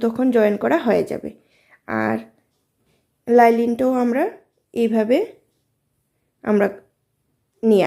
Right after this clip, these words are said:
আসব। আমি সেলাই করে তোমাদের আবার দেখিয়ে দিচ্ছি।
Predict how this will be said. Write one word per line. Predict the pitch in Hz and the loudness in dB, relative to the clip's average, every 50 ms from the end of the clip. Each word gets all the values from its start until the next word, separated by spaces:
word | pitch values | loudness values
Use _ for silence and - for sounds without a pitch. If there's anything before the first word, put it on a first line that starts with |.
| - - | -2 -6
আসব। | - - - - - _ _ _ _ _ _ _ _ _ _ _ _ - | -10 -18 -20 -20 -20 _ _ _ _ _ _ _ _ _ _ _ _ -4
আমি | 220 214 220 220 - | -2 -2 -2 -2 0
সেলাই | - 240 233 226 220 220 220 | 2 4 6 6 6 4 2
করে | 226 233 359 359 - | -2 -2 -2 -2 -2
তোমাদের | 226 202 196 196 233 262 - - - - | -2 -2 -2 0 0 -2 -2 -2 -2 -2
আবার | 208 208 240 320 440 - 226 | 0 2 0 0 0 2 2
দেখিয়ে | 208 185 - - - - - | 2 2 0 -2 -8 -8 -8
দিচ্ছি। | - - - _ - - | -10 -14 -18 _ -20 -20